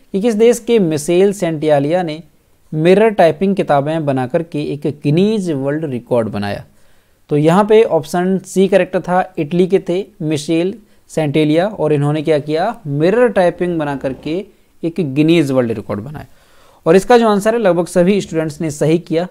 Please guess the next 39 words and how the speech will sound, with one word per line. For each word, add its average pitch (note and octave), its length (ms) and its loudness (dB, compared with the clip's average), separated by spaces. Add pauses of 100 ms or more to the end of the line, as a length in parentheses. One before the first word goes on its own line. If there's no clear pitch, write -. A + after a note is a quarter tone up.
(100)
लेकिन D3 220 -4
मैं E3 220 -2
आपसे D#3+ 300 -4
हर D3+ 60 0
रोज़ D3+ 200 0
कहता C#3+ 220 -4
हूँ D#3+ 80 -8
कि E3+ 140 -4
जो C#3+ 240 -2
भी G#3 160 -2
क्वेश्चन D#3+ 320 -6
आपसे C#3+ 240 -8
पूछा C3+ 300 -8
जाए B2 160 -6 (440)
तो F#3+ 60 -6
सभी F3 360 0
लोग A#3+ 180 4
क्वेश्चन D3+ 300 -4
का A#2+ 120 -6
आंसर C3 240 -8
जरूर A2+ 240 -6
क्या G#2 140 -10
करो। G#2+ 200 -16 (480)
यह G3 180 4
है A#3 100 4
आज F#3 220 6
का G3 100 -2
क्वेश्चन, F3+ 300 -4
हाल E3 220 4
ही G3+ 80 8
में A3+ 120 0
जारी G#3 240 6
रिपोर्ट F#3+ 360 2
के G3+ 60 -2
अनुसार G3 280 0
दुनिया E3 300 -2
का F3 140 -4
सबसे G#3+ 460 -4
मूल्यवान E3+ 580 -2